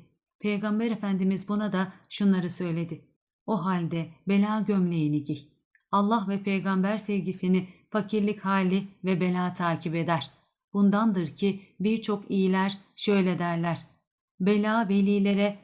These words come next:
Allah dostlarına gelir." Ta ki bir iddia peşine koşmayalar.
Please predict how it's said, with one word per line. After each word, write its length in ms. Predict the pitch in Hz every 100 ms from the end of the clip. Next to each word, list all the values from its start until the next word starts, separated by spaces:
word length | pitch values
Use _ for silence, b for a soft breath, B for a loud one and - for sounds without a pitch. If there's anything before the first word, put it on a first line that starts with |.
| _
Allah 300 | - 196 208 -
dostlarına 520 | 196 - 190 185 185
gelir." 400 | 180 175 170 - _ _ _ _ -
Ta 320 | 196 214 214
ki 240 | 190 185 - _ _
bir 140 | 196 226
iddia 420 | 202 175 202 226
peşine 440 | 214 196 190 202
koşmayalar. 760 | 202 185 180 180 175 170 170 127